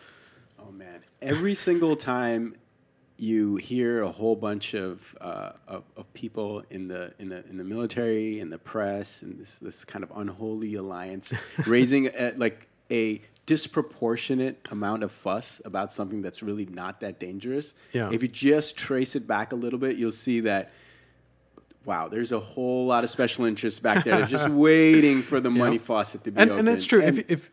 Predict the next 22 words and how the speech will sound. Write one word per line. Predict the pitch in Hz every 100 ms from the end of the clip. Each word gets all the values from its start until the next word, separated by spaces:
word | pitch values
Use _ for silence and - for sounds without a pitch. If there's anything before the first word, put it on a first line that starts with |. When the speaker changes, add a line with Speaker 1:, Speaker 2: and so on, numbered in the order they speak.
| _
Speaker 2:
yeah, | 165 127 123
if, | 170 180
if | 180
you | 208
Speaker 1:
it's | 208
Speaker 2:
look | 185 -
back, | 160 160
Speaker 1:
absurd. | 135
Speaker 2:
right? | 143 151
I |
mean, | 156 143 139 -
so | -
this | 151 165 214
whole, | 190 165
the | 143
whole | 170
focus | 196 156 147 131
on | 123
cybersecurity | 117 131 139 139 127 131 117 110 -
really | 135 139 175 170
started | 165 131 110 120 117
with, | 120 120 113 -